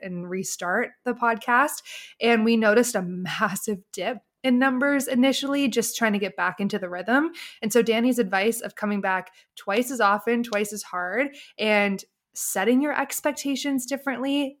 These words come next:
when you're coming back after a hiatus, I think is a really good piece of advice.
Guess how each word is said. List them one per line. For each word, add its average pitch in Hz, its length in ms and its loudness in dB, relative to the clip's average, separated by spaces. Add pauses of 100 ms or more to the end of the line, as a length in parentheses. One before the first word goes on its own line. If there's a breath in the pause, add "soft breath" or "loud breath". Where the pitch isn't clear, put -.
(140)
when 240 140 4
you're 254 80 4
coming 254 300 2
back 226 240 2
after 226 220 -2
a 226 60 2
hiatus, 214 460 0
I 202 60 -2
think 190 200 -4
is 180 120 -4
a 170 60 -2
really 170 260 -6
good 165 480 -8 (360)
piece 175 200 -4
of 170 80 -2
advice. - 520 -2